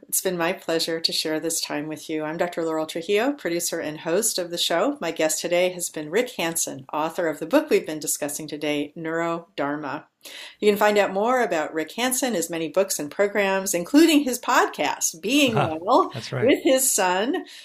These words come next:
Speaker 1: Forrest Hansen. They're all at Rick's website, rick hansen dot net,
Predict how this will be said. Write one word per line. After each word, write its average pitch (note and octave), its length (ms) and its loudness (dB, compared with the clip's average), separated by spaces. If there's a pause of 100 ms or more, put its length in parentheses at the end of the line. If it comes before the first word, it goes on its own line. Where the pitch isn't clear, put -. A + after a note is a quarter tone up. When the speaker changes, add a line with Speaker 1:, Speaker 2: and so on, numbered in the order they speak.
(100)
Speaker 1:
Forrest A3+ 500 4
Hansen. F3 500 -2
They're F3 280 0
all A#3 420 6
at F3 380 2
Rick's G3+ 280 -2
website, A3 520 2
rick F3+ 220 -2
hansen F#3 500 -2
dot D#3 240 -2
net, A#3 440 2